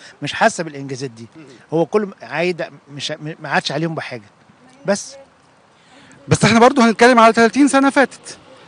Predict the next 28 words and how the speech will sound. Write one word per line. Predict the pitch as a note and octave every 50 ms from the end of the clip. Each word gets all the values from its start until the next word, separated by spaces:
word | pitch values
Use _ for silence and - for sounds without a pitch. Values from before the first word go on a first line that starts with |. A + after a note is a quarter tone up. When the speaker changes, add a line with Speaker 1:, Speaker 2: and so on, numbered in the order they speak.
| -
Speaker 2:
هنتكلم | D#3 D3 - A3+ A#3 A#3 A3+ G#3
على | F#3 E3+ C#3 C3+
صحة، | - - F#3+ - - - F3 E3+ E3+
هنتكلم | D#3 - D3 C#3 C#3 C3
على | C3 C3 A#2+
تعليم، | - C3 B2 A#2+ C3+ F3 F#3+ G3 F#3 F3+
هنتكلم | E3 - - E3 E3+ E3+ D#3
عن | D3 D3
الكهرباء، | C#3+ - - C3+ C3+ D3 F3 E3+ F3 F3 - - - -
هنتكلم | - - G3 G3+ G3
عن | F3
مشروعات، | E3 D3 - - C3 B2+ D3+ E3 F3 E3
هنتكلم | D#3+ - - E3+ E3+ D#3+
عن | C3+ B2+ B2+
طرق. | A2 F3+ F3 E3+ D#3+ - - _ _ - - _ _ _ _ _ _ _ -
انت | F#3 E3+ F3+
شايف | - - F#3+ F#3 E3 -
ان | E3 D3+
التغيير | C#3+ - C#3+ C3 C3 E3+ E3+ D3
ده | C3+ C#3+ C3
هو | E3 F3 E3
تغيير | C3+ - C3 C3+ D3 D#3+ C3
فعلا | - - D#3 D3 C#3+ C3
ملموس | C3+ C#3+ D3+ D3+ D3+ D#3 D#3 C3+ - - - _ - - - - _
ولا | C#3 E3+ G3 G#3 G3
مجرد | G3 F#3+ F3 D#3 F#3 F#3+ F#3 F3+ D3+
هنقول | D#3 D#3 D3 E3+ G3 G#3 G#3 G3
كلام | - F3+ F3 F#3+ G#3 G#3+ G#3+ G#3 G3+